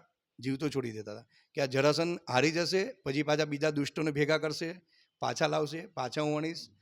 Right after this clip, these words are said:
પાછા લાવશે, હું પાછા હણીશ. હા? અને લોકો એમ સમજે છે કે ભગવાન છેલ્લે રણ છોડીને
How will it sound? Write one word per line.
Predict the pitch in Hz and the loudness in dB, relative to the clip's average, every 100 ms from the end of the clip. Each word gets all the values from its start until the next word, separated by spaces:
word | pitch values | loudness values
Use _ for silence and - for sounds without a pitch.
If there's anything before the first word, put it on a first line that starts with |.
| _ - | _ -4
પાછા | 127 127 151 | -2 4 4
લાવશે, | 151 147 180 | 4 0 -4
હું | 160 | -8
પાછા | 123 117 127 | -10 -8 -10
હણીશ. | 110 120 - | -12 -16 -14
હા? | 135 - _ _ _ _ _ _ _ - | -16 -16 _ _ _ _ _ _ _ -8
અને | 135 | -2
લોકો | 139 151 | 0 2
એમ | 156 165 | 0 2
સમજે | 160 160 151 143 | -2 0 0 2
છે | 147 156 | 0 0
કે | 160 | -2
ભગવાન | 123 120 143 139 | -6 -4 -4 -2
છેલ્લે | 135 151 165 - - | -2 -2 -4 -10 -10
રણ | 120 131 | -4 -4
છોડીને | 127 123 123 | -4 -10 -10